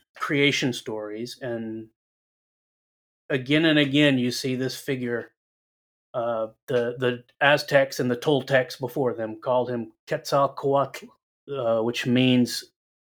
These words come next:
the feathered serpent, plumed serpent. Really, it just means Quetzal serpent,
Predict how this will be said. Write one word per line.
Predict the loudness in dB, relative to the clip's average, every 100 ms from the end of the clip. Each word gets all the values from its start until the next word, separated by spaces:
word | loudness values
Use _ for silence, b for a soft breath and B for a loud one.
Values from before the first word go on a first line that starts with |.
| _ -2
the | -2
feathered | 6 6 6 2
serpent, | 4 4 4 4 0 -2
plumed | -2 2 2 0 0
serpent. | 0 2 2 0 -4 -18 _ _ _ 2
Really, | 6 6 4
it | 0
just | -2 2
means | 2 2
Quetzal | -2 -4 -4 -8
serpent, | -4 -2 -2 -6